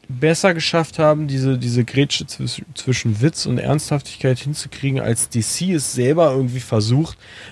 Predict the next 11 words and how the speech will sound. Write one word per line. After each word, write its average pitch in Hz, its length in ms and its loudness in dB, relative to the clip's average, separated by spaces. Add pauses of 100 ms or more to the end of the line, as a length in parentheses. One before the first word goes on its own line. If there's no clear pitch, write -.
mit 127 160 6
diesen 123 200 4
total 127 440 4
erzwungenen, 135 800 4 (340)
witzigen 107 540 0 (640)
Szenen, 110 520 4
die 110 140 0
einfach 117 220 0
nicht 110 220 -2
witzig 120 340 0
sind. 113 400 0